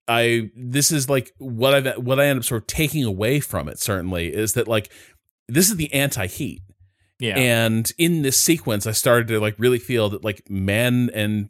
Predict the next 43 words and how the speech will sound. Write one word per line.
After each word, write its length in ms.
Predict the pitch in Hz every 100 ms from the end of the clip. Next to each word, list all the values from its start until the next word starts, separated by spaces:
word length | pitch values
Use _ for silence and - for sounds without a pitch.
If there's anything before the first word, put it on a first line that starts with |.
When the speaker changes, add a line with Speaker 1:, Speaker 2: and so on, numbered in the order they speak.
| -
Speaker 1:
Spinotti 480 | - - 113 120 127
are 60 | 104
doing 320 | - 110 113
this 140 | 107
intentionally. 840 | 92 92 - 92 92 87 67 57 - _ _ _ _ _ _
Speaker 2:
Yeah, 500 | 208 226 226 220 208 185 _ _ -
I, 220 | 180 185 -
I 140 | 170
don't, 420 | 151 - 190 214 - _ _ -
I, 180 | 170 -
I 120 | 175
do 300 | 135 240 311
think 340 | - 190 147
so, 180 | - 180
the 220 | 175 143
confusion 640 | 135 143 139 196 156 135 123
is 240 | 147 123
intentional, 640 | 107 - 185 175 139 104 90
but 200 | 139 -
I 120 | 147
just 200 | 139 156
don't 140 | 185 165
think 160 | 139
they 120 | 120 117
execute 520 | 175 - 147 113 85
it 100 | -
well. 300 | 80 57 -
Like, 220 | 123 117 -
I 140 | 131
think 340 | 135 180 - - _ _ -
there 180 | 127 160
is 120 | 160
a 100 | 156
way 380 | 147 135 160 165
to 160 | - 135
do 260 | 120 147
that 160 | 143 131
confusion 680 | 131 120 135 135 127 117 110
that 140 | 120
makes, 280 | 120 131 131
doesn't 520 | 135 131 135 143 117
keep 240 | - 135
the 120 | 120